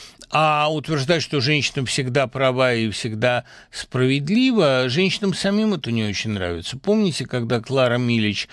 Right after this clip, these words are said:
дала пощечину влюбленному в нее купчику, он залепетал: «За что?»,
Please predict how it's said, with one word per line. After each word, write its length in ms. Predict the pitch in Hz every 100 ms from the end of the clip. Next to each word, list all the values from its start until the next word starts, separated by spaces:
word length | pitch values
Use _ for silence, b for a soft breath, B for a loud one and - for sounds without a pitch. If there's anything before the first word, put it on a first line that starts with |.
| B B
дала 300 | - 127 131
пощечину 720 | 110 131 120 147 120 - 110 107
влюбленному 640 | 117 117 123 120 113 110
в 80 | 107
нее 220 | 127 135
купчику, 480 | - 220 - - 127
он 160 | 127
залепетал: 580 | 107 120 113 123 127 117
«За 160 | 104 135
что?», 400 | - - 220